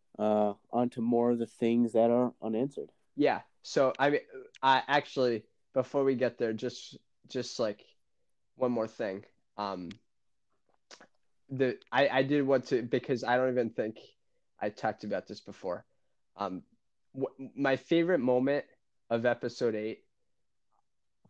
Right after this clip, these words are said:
Speaker 2: was when Wanda and Vision were on the bed in the Avengers campus.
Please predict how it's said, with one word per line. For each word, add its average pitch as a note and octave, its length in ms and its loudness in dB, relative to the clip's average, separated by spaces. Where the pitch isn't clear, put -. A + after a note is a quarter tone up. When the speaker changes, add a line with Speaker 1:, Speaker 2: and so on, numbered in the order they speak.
Speaker 2:
was A2+ 640 -4
when B2+ 260 -2
Wanda B2 440 4
and A#2+ 180 0
Vision A#2+ 460 -2
were A#2+ 140 -2
on A#2 160 0
the A2+ 80 0
bed A2 360 -2
in A#2 100 -4
the A2+ 100 0
Avengers G2+ 440 -6
campus. - 600 -12